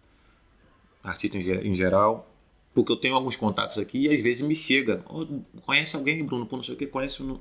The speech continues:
um palhaço, conhece não sei o quê, manda pra mim." Agora mesmo me chegou um, pro, pro circo Cardi-, é, Maria-, Cardinale... não, Cardinale não,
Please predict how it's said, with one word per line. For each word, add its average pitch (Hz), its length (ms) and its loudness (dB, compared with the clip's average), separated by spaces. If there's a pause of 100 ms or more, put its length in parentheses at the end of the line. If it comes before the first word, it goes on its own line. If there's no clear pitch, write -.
um 127 160 -8
palhaço, 131 380 -10
conhece 127 260 -16
não 123 80 -12
sei - 120 -8
o - 40 -16
quê, 139 180 -2 (360)
manda 131 240 2
pra 123 160 2
mim." 135 140 2
Agora 113 240 6
mesmo 123 380 -2
me 113 100 -2
chegou 107 260 2
um, 107 320 0 (1000)
pro, 104 140 2
pro 104 160 2
circo 101 540 2
Cardi-, 101 380 -6
é, 92 420 -4
Maria-, 95 340 0 (260)
Cardinale... 101 920 -2
não, 107 140 -2
Cardinale 107 400 0
não, 107 140 -8